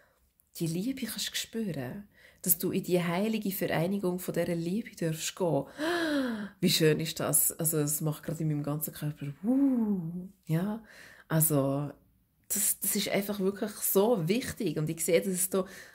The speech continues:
alte karmische Schnüre wollen abgetrennt werden für dich, dass du da wirklich kannst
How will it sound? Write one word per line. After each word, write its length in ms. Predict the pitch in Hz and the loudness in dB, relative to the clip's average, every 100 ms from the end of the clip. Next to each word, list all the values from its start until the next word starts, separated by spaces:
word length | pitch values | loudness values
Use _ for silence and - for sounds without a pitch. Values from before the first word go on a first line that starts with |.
| - | -4
alte 420 | - 180 240 247 208 | 4 4 4 -2 -6
karmische 580 | - 165 196 214 208 | -2 0 0 -2 -4
Schnüre 680 | 196 - - 180 214 214 151 | -4 -4 0 2 2 0 0
wollen 200 | 160 - | 0 0
abgetrennt 580 | - - - 196 196 202 | -2 -6 -2 -2 0 0
werden 280 | 180 185 185 | 0 0 -4
für 140 | 185 | -6
dich, 240 | - 175 | -2 0
dass 260 | 180 180 - | 0 -4 -2
du 220 | - 175 | 0 0
da 60 | 170 | 0
wirklich 320 | 202 226 208 - | -2 -4 -6 0
kannst 320 | 185 180 | 0 0